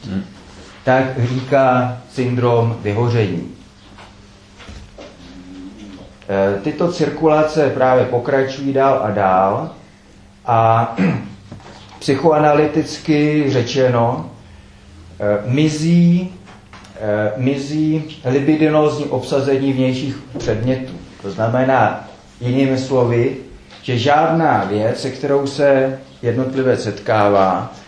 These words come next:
Speaker 2: mu nepřináší psychoanalytickou řečeno slast, nebo obecně řečeno bychom mohli říct pocit smysluplnosti.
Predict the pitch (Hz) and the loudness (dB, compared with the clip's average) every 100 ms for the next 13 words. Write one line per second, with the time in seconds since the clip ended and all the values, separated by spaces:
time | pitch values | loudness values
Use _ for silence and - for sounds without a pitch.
0 | - - 131 156 147 131 - 135 131 135 | -18 -2 2 4 2 0 -2 0 2 4
1 | 135 131 - 131 131 135 - - - - | 2 0 -2 0 0 0 -8 -18 -20 -20
2 | - - - - - - - - - - | -20 -20 -20 -20 -20 -20 -20 -20 -20 -20
3 | - - 110 107 107 104 110 - - 95 | -14 -4 0 2 2 0 -4 -8 -6 -6
4 | 95 - - 98 98 98 117 104 87 - | -6 -10 -6 -4 -2 -4 -4 -4 -4 -2
5 | 85 104 - - - - - 127 139 147 | -2 -2 -8 -18 -20 -20 -2 2 4 6
6 | 147 147 151 151 156 139 120 120 135 131 | 6 6 4 2 2 4 4 2 2 4
7 | 120 120 117 117 131 123 120 123 120 107 | 4 4 0 2 2 4 4 2 2 0
8 | 117 123 123 - - - - - - - | -2 -2 -6 -10 -18 -20 -20 -20 -20 -20
9 | - - - - - 117 - 127 - 117 | -20 -20 -20 -12 -6 -4 -4 -6 -6 -4
10 | - 147 143 131 107 - - | -2 0 2 2 0 -4 -12